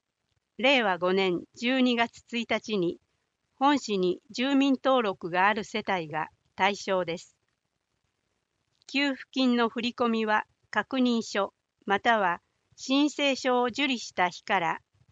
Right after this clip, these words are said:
三、四週間が目安です。一、二の給付金は重複して受給することはできません。給付金の詐欺に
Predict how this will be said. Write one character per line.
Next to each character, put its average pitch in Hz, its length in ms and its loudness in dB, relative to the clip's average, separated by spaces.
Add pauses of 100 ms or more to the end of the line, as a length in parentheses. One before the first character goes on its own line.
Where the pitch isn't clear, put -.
(160)
三、 262 260 6
四 277 200 0
週 269 280 -4
間 180 280 0
が 170 200 -2 (180)
目 214 140 2
安 202 300 0
で 156 120 -10
す。 - 200 -20 (2000)
一、 247 460 -8 (100)
二 254 180 2
の 226 160 2
給 226 300 -6
付 - 200 -16
金 208 280 0
は 202 200 2 (280)
重 269 240 2
複 - 280 -12
し - 160 -12
て 247 160 -2
受 214 220 -6
給 269 260 -4
す 262 160 -8
る 240 120 -6
こ 240 100 -4
と 233 160 -4
は 170 140 0
で 160 120 -8
き 208 160 -2
ま 202 120 0
せ 170 200 -8
ん。 - 100 -10 (2750)
給 285 260 -2
付 - 160 -12
金 269 260 2
の 247 120 2
詐 247 220 0
欺 208 140 -2
に 156 220 -2